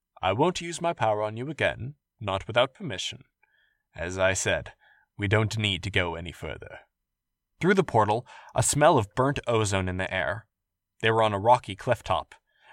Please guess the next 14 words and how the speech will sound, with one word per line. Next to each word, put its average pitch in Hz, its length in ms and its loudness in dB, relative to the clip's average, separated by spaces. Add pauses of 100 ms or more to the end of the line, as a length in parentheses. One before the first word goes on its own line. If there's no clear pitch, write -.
Rain 131 340 2
pattered 101 320 2
down 98 220 0
around 95 300 0
them. 98 260 -12 (640)
Another 139 300 4
device 101 360 0
was 107 160 -10
rigged. 90 340 -10 (460)
Ten 185 180 2
people 117 380 -2
with 113 200 -4
white 156 180 2
shirts - 440 -6